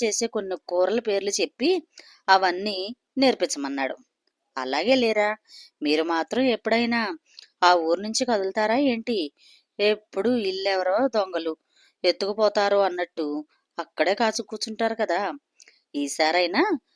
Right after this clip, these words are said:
వచ్చి వారం రోజులు ఉండండి, నీకు నచ్చినవన్నీ అయినా వండి పెడతాను" అంది తమ్ముడితో ఎంతో ప్రేమగా రత్నం. ఆ సంభాషణ అంతా వింటున్న రత్నం భర్త కామేశం వారి మాటలకు అడ్డొస్తూ,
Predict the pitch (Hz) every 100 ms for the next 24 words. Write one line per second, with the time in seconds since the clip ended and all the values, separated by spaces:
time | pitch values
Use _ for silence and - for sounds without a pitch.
0 | _ 208 208 - 262 220 196 185 220 269
1 | 240 254 247 254 - _ _ _ 175 175
2 | 180 160 156 175 175 165 160 214 226 208
3 | 254 247 233 240 233 233 208 196 - _
4 | _ _ - 175 175 156 202 233 208 202
5 | 196 190 - 180 156 185 190 185 165 147
6 | 165 220 - 180 - _ _ _ _ _
7 | _ 226 240 233 220 220 247 262 240 220
8 | 240 214 202 220 208 170 151 _ _ _
9 | 147 139 - 196 214 208 - 233 240 208
10 | 214 214 196 180 - - _ 185 185 180
11 | 156 139 165 220 196 190 202 - 339